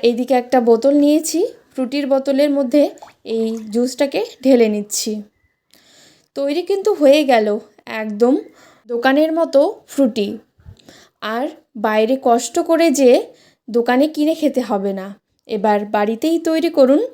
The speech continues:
মাত্র তিনটি উপকরণ দিয়ে এই ফ্রুটি। আর এর টেস্টও কিন্তু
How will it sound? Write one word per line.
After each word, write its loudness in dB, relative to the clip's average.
মাত্র -6
তিনটি -4
উপকরণ 0
দিয়ে 4
এই -4
ফ্রুটি। -4
আর -12
এর 4
টেস্টও -2
কিন্তু 0